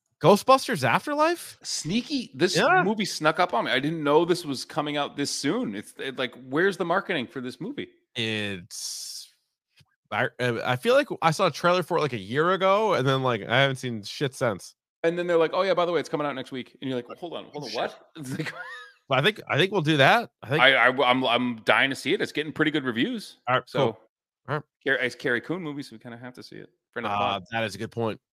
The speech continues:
Speaker 1: Carrie Coon
Speaker 2: Mm-hmm.
Speaker 1: and, uh, Sexiest Man Alive, Paul Rudd is in that as
Speaker 2: Yeah.
Speaker 1: well.
Speaker 2: Right on.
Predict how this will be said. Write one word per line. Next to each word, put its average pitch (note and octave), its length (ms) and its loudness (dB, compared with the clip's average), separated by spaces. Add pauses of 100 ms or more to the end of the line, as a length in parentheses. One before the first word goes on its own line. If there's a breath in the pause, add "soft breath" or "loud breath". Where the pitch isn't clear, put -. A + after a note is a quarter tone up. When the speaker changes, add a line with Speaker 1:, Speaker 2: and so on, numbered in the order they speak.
Speaker 1:
Carrie B2 180 -2
Coon D3 140 0
Speaker 2:
Mm-hmm. D#3+ 240 4
Speaker 1:
and, E3 80 0
uh, D3+ 140 6
Sexiest F3+ 460 -2
Man F#3 140 2
Alive, F#3+ 380 -2
Paul D#3+ 180 -2
Rudd G3+ 160 -2
is A2 140 -10
in F#2 80 -12
that F#2+ 160 -8
as F#2+ 100 -8
Speaker 2:
Yeah. B2 120 -4
Speaker 1:
well. C3+ 120 -8 (380)
Speaker 2:
Right G#2 160 -8
on. F3 160 -14